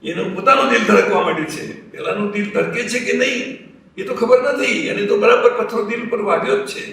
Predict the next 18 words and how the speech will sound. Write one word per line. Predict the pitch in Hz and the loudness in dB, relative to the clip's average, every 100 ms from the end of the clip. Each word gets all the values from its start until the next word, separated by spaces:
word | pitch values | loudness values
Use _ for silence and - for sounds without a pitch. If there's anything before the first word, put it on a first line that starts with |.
| - - _ _ _ | -16 -20 _ _ _
પરંતુ | 185 - - | -8 -6 -4
કવિનું | 165 165 165 - | -2 -2 -2 -2
દિલ | - 226 | -2 0
ધડકી | 208 202 208 | 0 2 0
રહ્યું | 202 - - | -2 -2 -4
છે. | - - - - - - - | -6 -8 -10 -16 -20 -20 -20
એને, | - 233 | -4 -2
એને | 240 240 269 262 - | 0 0 0 -2 -4
જબરજસ્ત | 202 233 208 254 - - | 2 2 2 0 0 -4
રીતે | 220 - | -8 -4
એક | 208 202 | -4 -4
પ્રકારનો | - - 208 - | -4 -2 -2 -2
એના | - 101 | 0 0
ધબકારા | - - 226 247 - | -2 -2 2 4 2
વધી | - 165 | -2 -4
ગયા | - - - | -4 -4 -6
છે | - - - - - - _ _ _ | -12 -14 -16 -20 -20 -20 _ _ _
ને | 170 | -12